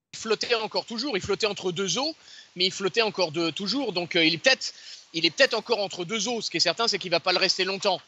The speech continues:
Le problème, c'est que de rester sur le pont du bateau avec l'état de la mer qu'il y avait, euh, j'étais pas protégé du tout. Le seul endroit où j'aurais été protégé, c'est à l'intérieur du bateau, mais là, j'étais sous l'eau. Donc le problème, c'est que les choix étaient pas faciles. Je peux vous assurer que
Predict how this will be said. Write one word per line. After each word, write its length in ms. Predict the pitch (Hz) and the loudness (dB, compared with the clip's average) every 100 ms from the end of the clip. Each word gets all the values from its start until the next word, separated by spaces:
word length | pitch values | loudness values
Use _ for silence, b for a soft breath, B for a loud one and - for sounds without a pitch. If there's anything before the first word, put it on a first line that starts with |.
| B B B - | B B B -6
Le 100 | 175 | -2
problème, 420 | 180 190 247 302 | 2 4 4 2
c'est 160 | 202 | -2
que 120 | 196 196 | -2 -2
de 180 | 165 | -2
rester 320 | 180 208 254 247 | 2 2 2 -2
sur 240 | - 254 | -2 -2
le 80 | 240 | -2
pont 160 | 226 | -4
du 100 | 226 | -2
bateau 400 | 214 226 240 233 214 B B | 2 2 2 -6 -8 B B
avec 260 | 160 156 170 | 0 2 2
l'état 240 | 208 226 | 2 2
de 80 | 208 | 4
la 100 | 208 | 2
mer 220 | 202 208 | 2 -2
qu'il 140 | - 180 | 0 0
y 40 | |
avait, 300 | 165 202 302 - B B _ | 2 2 -2 -6 B B _
euh, 220 | 139 143 147 | -4 -2 -2
j'étais 200 | 147 165 | -6 0
pas 160 | 220 | 0
protégé 360 | 214 208 208 196 | 0 -6 -6 -6
du 140 | 214 | -8
tout. 180 | 214 214 | -10 -12
Le 80 | 160 | -10
seul 160 | 214 | -6
endroit 240 | 208 185 214 | -6 -2 -2
où 40 | |
j'aurais 220 | 180 175 | -2 -2
été 120 | 175 175 | -2 -4
protégé, 400 | 180 180 175 247 | -6 -4 -4 -2
c'est 140 | 185 | 0
à 40 | |
l'intérieur 460 | 165 185 190 180 175 | 2 2 2 2 0
du 80 | 165 | 0
bateau, 300 | 170 202 254 | -2 -2 -4
mais 120 | 190 | 0
là, 80 | 202 | 0
j'étais 200 | - 180 | 0 -10
sous 140 | 208 | -8
l'eau. 180 | 220 196 _ b b b - - 135 143 | -6 -6 _ b b b -20 -16 -14 -6
Donc 180 | 170 170 | -6 0
le 100 | 190 | -2
problème, 420 | - 214 226 233 | 4 4 4 2
c'est 160 | 220 175 | -2 -4
que 120 | 196 | -2
les 160 | 185 180 | -2 -2
choix 280 | - 254 | 2 2
étaient 120 | 233 202 | 2 0
pas 140 | 240 | 0
faciles. 560 | 233 220 254 247 208 190 | 0 -2 -2 0 0 0
Je 80 | - | -2
peux 80 | |
vous 120 | 185 196 | 0 0
assurer 320 | - 220 233 | 2 0 0
que 360 | - 185 170 | 2 0 0